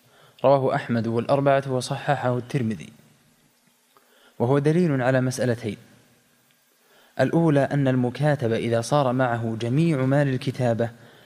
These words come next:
جميع مال المكاتبة، فقد صار له مال الأحرار، فتحتجب منه سيدته إذا كان مملوكا لامرأة،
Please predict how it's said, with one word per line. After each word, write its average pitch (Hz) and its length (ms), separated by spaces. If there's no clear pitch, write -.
جميع 131 380
مال 135 300
المكاتبة، 123 760
فقد 120 260
صار 143 340
له 135 320
مال 127 280
الأحرار، 127 540
فتحتجب 143 600
منه 131 340
سيدته 131 840
إذا 117 220
كان 131 340
مملوكا 139 380
لامرأة، 170 480